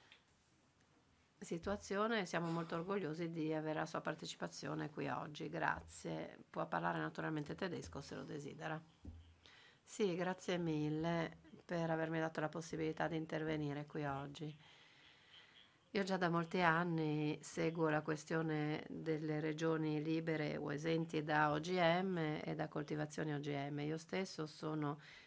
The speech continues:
il vice, eh, eh, commissario di questa circoscrizione, sono anche, eh,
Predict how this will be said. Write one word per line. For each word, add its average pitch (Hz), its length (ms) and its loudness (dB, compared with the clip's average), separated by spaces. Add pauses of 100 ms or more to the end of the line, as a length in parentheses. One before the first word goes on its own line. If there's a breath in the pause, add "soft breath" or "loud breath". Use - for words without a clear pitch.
(120)
il 156 360 0 (380)
vice, 185 400 0
eh, 156 1200 -2 (1300)
eh, 160 120 -6 (1500)
commissario 165 800 4
di 160 300 0
questa 151 640 0
circoscrizione, 180 800 -2
sono 170 240 -2
anche, 156 640 2 (160)
eh, 156 440 -4